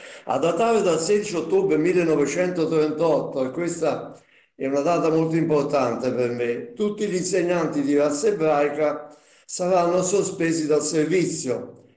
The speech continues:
e così i presidi, i direttori, gli aiuti,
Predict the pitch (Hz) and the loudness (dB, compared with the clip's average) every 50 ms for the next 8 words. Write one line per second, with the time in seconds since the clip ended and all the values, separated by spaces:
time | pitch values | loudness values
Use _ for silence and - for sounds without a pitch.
0 | _ - - 143 135 - 170 151 - 196 196 196 165 - - 160 156 160 170 185 | _ -6 -6 -4 -4 -2 -4 -4 -2 -4 -4 -4 -4 -4 -4 -4 -4 -2 0 2
1 | 185 175 151 131 135 135 123 123 123 113 113 113 - - - 147 143 156 160 156 | 2 2 2 0 -2 -4 -6 -6 -6 -6 -8 -8 -10 -10 -8 -6 -2 0 2 2
2 | 160 165 160 160 185 180 175 160 143 127 123 117 - - - - 120 135 147 151 | 2 2 2 0 0 2 2 2 2 0 -2 -4 -6 -10 -12 -8 -2 0 2 2
3 | 165 180 185 175 156 - - 131 127 107 - - - | 4 4 4 4 4 2 0 -2 -4 -6 -6 -10 -14